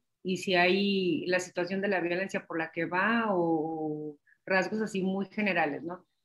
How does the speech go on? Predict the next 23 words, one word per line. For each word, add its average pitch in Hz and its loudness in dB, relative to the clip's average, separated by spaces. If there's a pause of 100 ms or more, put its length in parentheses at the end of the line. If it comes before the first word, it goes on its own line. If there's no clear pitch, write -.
(200)
Pero 190 2
también 196 2
es 233 8
muy 220 4
importante 190 0
que 196 -4
también 175 0
agreguen 180 2
una, 175 -2
una 170 -8
pregunta, 160 -4
¿no? 170 -6 (420)
¿Has 180 4
tenido 208 2
ideación 185 -2 (100)
suicida 196 -2 (720)
o 175 2
has 180 2
pensado 190 0
en 165 -4
quitarte 175 -8
del 196 -2
medio? 185 -4